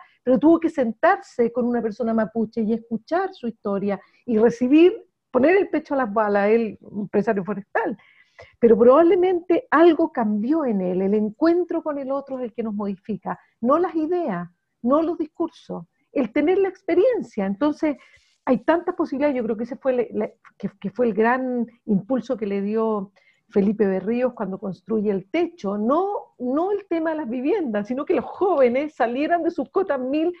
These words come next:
para pudieran vivir la experiencia, lo que hace el Colegio San Ignacio, ¿no? Yo creo que los empresarios necesitan salir de sus mundos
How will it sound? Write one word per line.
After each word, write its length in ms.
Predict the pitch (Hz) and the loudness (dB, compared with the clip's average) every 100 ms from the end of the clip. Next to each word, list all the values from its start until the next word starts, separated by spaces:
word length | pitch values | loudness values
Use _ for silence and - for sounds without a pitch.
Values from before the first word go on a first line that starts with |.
| _ _ | _ _
para 120 | 254 | 0
pudieran 420 | 202 269 294 254 214 | 2 2 0 0 2
vivir 300 | 220 262 294 | 2 2 0
la 100 | 302 | -4
experiencia, 540 | - - 262 285 240 | -6 -6 -4 -2 -2
lo 80 | 220 | -2
que 80 | 247 | -2
hace 120 | 247 | -4
el 40 | |
Colegio 260 | 214 233 220 | -2 -2 -2
San 100 | 208 | -4
Ignacio, 480 | 208 226 302 - 175 | -2 -2 -4 -4 -6
¿no? 240 | 196 277 _ _ _ _ - | -6 -8 _ _ _ _ -4
Yo 100 | 247 | 0
creo 180 | 277 285 | 0 0
que 100 | 269 | -4
los 100 | 240 | -6
empresarios 480 | 214 220 254 277 | -6 -6 -6 -6
necesitan 800 | 262 226 190 - 294 294 - 320 381 - _ _ _ | -8 -8 -12 -6 -4 -4 -4 -4 -4 -10 _ _ _
salir 440 | - 220 220 262 | -4 -2 -2 -4
de 100 | 277 | -6
sus 180 | - 220 | -4 -6
mundos 800 | 185 240 311 196 165 240 359 - | -2 -2 -2 -2 -4 -6 -8 -14